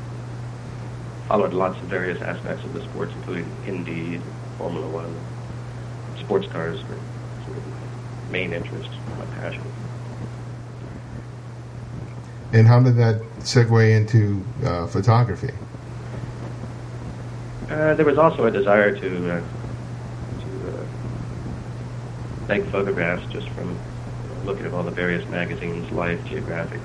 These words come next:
Speaker 1: all of that stuff. And, uh, it was, uh, uh, the two sort of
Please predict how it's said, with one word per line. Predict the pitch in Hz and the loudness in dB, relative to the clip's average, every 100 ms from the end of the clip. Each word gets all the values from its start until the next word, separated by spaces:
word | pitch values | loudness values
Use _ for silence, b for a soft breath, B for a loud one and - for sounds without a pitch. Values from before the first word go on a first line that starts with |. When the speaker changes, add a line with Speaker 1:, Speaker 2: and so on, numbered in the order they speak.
| - | -8
Speaker 1:
all | 82 | -6
of | |
that | 78 - | -6 -6
stuff. | - 95 - - - - - - - - - - - - - - - - | -8 -8 -8 -10 -10 -10 -10 -10 -10 -8 -8 -8 -8 -8 -10 -10 -8 -8
And, | - - - | -6 -8 -6
uh, | - - - - - - - | -6 -6 -8 -10 -10 -10 -10
it | - 92 | -6 -6
was, | - - | -6 -4
uh, | 87 87 87 - - - - - - - | -4 -4 -6 -6 -8 -8 -10 -10 -10 -8
uh, | - - | -8 -6
the | 87 87 | -4 -4
two | - - | -2 -2
sort | - | -2
of | 90 | -4